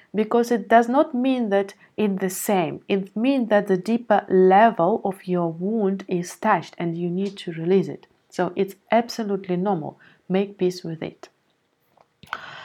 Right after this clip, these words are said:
And, uh, yeah, then when you do these practices, you will, uh, be able to catch yourself, uh,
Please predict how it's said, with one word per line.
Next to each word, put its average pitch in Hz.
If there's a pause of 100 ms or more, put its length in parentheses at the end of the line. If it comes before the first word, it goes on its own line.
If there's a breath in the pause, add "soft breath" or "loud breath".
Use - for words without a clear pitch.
(1200 loud breath)
And, 208
uh, 190
yeah, 202 (300 loud breath)
then 202
when 196
you 190
do 202
these 202
practices, 214
you 180
will, 185 (520 soft breath)
uh, 175
be 202
able 269
to 226
catch 214
yourself, 196 (260)
uh, 175